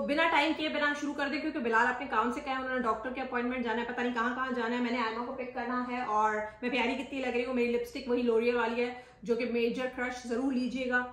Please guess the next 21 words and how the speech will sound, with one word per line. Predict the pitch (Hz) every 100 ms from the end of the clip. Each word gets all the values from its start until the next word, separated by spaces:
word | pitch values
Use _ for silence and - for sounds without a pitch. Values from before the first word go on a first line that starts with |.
| - - -
ठीक | 302
है। | 320 330 - - -
तो | 254 254 262 - - - - - - - - - - - - - - - - -
चलो | 233 220 208
जी, | 196 190 - - - -
कम | 247 240
करिए, | 233 190 175 175 - - _ - - - - -
हमने | 240 269 285 277
काम | 254 269 294
भी | 277
आप | 240 247
लोगों | 254
के | 269
सामने | 226 220 226
ही | 226
करने | 202 180
हैं, | 175 - -
ठीक | 285 294
है। | 339 339 - - - - - -
एक | 285 330 339 311
कप | 302